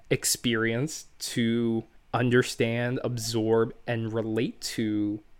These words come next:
racial material across multiple, uh, identities. That being said, I do also have gut reaction number three of disadvantage,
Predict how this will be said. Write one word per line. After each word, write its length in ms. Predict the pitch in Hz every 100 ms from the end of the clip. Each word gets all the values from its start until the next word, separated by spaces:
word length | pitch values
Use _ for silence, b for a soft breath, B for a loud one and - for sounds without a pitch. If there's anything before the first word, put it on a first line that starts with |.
| - -
racial 440 | 113 110 - 113
material 720 | 113 - - 113 110 113 101
across 520 | 113 - 131 120 -
multiple, 1000 | 123 113 120 - 107 - 113 110 110 113 - - -
uh, 40 |
identities. 760 | 110 98 110 107 101 - - - - -
That 380 | 123 135 131 135
being 220 | 123 120
said, 420 | - - 185 156
I 80 | 127
do 240 | 107 113 117
also 240 | 110 117
have 240 | 110 110
gut 180 | 113 113
reaction 340 | 110 113 - 123
number 200 | 110 107
three 460 | - 190 220 185
of 260 | 135 123 120
disadvantage, 880 | - 147 - 110 107 90 - 120 -